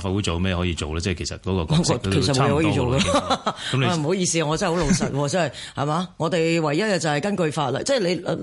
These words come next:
Speaker 2: 你而家點啫？即係好似頭先啊何生咁講，係我係都要做㗎啦。我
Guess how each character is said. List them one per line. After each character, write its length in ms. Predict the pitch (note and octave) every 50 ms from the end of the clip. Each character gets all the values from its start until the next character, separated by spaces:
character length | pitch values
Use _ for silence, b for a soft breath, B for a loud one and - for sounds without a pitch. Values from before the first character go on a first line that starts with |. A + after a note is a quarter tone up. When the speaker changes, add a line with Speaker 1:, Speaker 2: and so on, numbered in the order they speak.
| G#2 -
Speaker 2:
你 100 | - D#3
而 60 | F3 E3
家 100 | F#3+ G#3
點 220 | - - C3+ D3+
啫？ 80 | E3+ F3+
即 80 | - G3+
係 60 | F3
好 80 | F3
似 140 | E3+ E3 D3
頭 120 | - D3+ A2
先 240 | G#2 D#3+ F#3 F3+
啊 160 | D#3 C#3+ C3+ A#2+
何 120 | A2+ A#2
生 160 | - E3 D3+ D3
咁 180 | C#3+ - D3+
講， 220 | - B2 B2 A2+ B B B B B B
係 160 | - D3+ D3+
我 140 | D3 C#3+ C#3 C#3
係 140 | D#3+ B2
都 80 | A#2+ D#3
要 140 | D3+ C#3+ B2+
做 160 | A2 - A#2
㗎 100 | A2+ A2+ A#2
啦。 40 | -
我 80 | C3